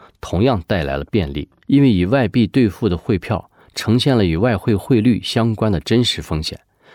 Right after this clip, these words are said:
从而避开了该时期的高利贷禁令。在当时，由于这些金融票据不可转让，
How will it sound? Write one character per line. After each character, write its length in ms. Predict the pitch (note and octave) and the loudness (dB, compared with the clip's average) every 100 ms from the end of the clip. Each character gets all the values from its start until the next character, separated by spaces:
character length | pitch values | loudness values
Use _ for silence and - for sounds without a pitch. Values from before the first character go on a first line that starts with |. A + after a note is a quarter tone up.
| _ | _
从 200 | - A#2+ | -4 0
而 80 | A#2+ A#2 | 0 2
避 200 | C3+ G2 | 0 0
开 160 | - | 0
了 120 | G#2 | -2
该 260 | D#2+ A#2 A#2 | -2 -2 -2
时 160 | - F2+ | -2 -4
期 140 | G2 | -2
的 120 | D#2+ | -2
高 240 | - A2+ A#2 | -2 -2 0
利 120 | A#2+ | 0
贷 180 | G#2+ E2 | 0 -2
禁 280 | - G2+ D2+ | -2 -2 -2
令。 160 | E2 - _ _ _ _ _ _ _ _ | -4 -8 _ _ _ _ _ _ _ _
在 180 | - G2+ | -2 0
当 180 | G2+ G2 | 0 -2
时， 260 | - D#2 - _ _ | -4 -8 -12 _ _
由 140 | G#2+ C3 | 0 2
于 100 | D#3+ | 4
这 160 | D3+ | 2
些 140 | C3 A#2+ | 2 0
金 240 | - D#3+ | 2 4
融 180 | A#2 F#2 | 4 2
票 240 | - A2 | 0 -2
据 160 | F#2+ F#2+ | 0 -4
不 180 | - C#3 | -2 -4
可 180 | - F#2 | -4 -8
转 240 | - - | -6 -6
让， 180 | D#2 D2+ | -4 -8